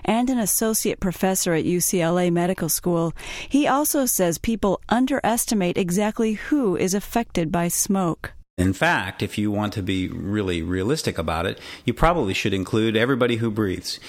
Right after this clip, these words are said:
Speaker 2: Even those folks who are healthy and essentially have no respiratory or cardiopulmonary problems or would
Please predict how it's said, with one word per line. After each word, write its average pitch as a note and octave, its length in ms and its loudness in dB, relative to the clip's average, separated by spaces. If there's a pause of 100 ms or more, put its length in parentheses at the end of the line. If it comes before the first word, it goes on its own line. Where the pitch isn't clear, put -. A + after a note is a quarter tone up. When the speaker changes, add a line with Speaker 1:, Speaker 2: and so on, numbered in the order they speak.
(120)
Speaker 2:
Even B2+ 220 4
those A#2+ 180 2
folks A2+ 280 0
who A2+ 120 2
are G2 220 2
healthy A2+ 580 0
and G2 260 -2
essentially G#2 520 0
have G2 240 -2
no G#2 640 0 (160)
respiratory G2+ 720 0
or F2 120 -2
cardiopulmonary G#2 960 -2
problems A2 480 0
or G2 60 -2
would F#2 240 -4